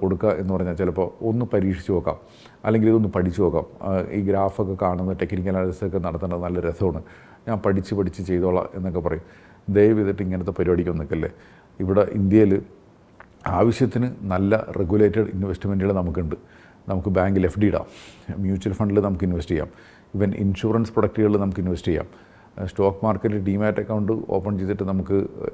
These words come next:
ഓരോരോ കമ്പനികളുടെ ഷെയർ വാങ്ങാം. ഇതെല്ലാനും റെഗുലേറ്റഡ് ആണ്. അപ്പോൾ നമുക്ക്, ഏഹ്, സ്റ്റോക്ക് മാർക്കറ്റിലെ, ഏഹ്, ഫ്ലക്ച്വേഷൻ്റെ റിസ്ക് മാത്രമേ ഉള്ളൂ. നമ്മൾ ഇൻവെസ്റ്റ് ചെയ്തേക്കുന്നതിൻ്റെ പൈസ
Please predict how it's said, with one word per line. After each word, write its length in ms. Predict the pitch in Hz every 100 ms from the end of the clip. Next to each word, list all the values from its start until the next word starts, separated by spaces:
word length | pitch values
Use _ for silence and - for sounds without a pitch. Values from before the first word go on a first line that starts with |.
| - 98
ഓരോരോ 260 | 98 101 92
കമ്പനികളുടെ 440 | 90 98 98 98 -
ഷെയർ 180 | 90 95 87
വാങ്ങാം. 240 | 78 78 - - - - 107
ഇതെല്ലാനും 600 | 113 120 139 123 113 107 - 87
റെഗുലേറ്റഡ് 420 | 87 92 98 92 85
ആണ്. 100 | - - - - -
അപ്പോൾ 140 | 104 110
നമുക്ക്, 300 | 98 110 131 139 - - -
ഏഹ്, 400 | 98 - - 69 -
സ്റ്റോക്ക് 320 | 110 - 123
മാർക്കറ്റിലെ, 760 | 120 120 131 131 127 127 127 131 - - - 107
ഏഹ്, 160 | 98 - - -
ഫ്ലക്ച്വേഷൻ്റെ 640 | 107 - 131 120 - 131
റിസ്ക് 200 | 107 - 113
മാത്രമേ 240 | 98 98 92
ഉള്ളൂ. 140 | 82 - - - -
നമ്മൾ 180 | 107 107 104
ഇൻവെസ്റ്റ് 300 | 120 127 127
ചെയ്തേക്കുന്നതിൻ്റെ 380 | 123 117 113 98
പൈസ 240 | 101 110